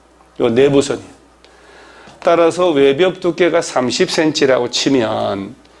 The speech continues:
주택법에서의 팔십오 제곱미터 또는 공급 면적으로 들어가면 육십이든 뭐든 주택법은 외벽의 무슨 선? 내부선을 기준으로 하는 거예요.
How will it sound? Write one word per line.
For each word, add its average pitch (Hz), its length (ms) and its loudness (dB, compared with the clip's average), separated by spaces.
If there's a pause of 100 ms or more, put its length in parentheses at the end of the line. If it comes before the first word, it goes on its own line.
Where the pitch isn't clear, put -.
(540)
주택법에서의 147 1300 2
팔십오 151 480 0
제곱미터 127 1120 2 (340)
또는 175 240 4
공급 143 320 0
면적으로 131 440 2
들어가면 113 320 0
육십이든 120 400 0
뭐든 110 540 0 (640)
주택법은 165 720 0
외벽의 156 440 2
무슨 135 300 0
선? 139 480 2 (540)
내부선을 151 680 2
기준으로 117 320 -2
하는 110 220 -10
거예요. 110 160 -16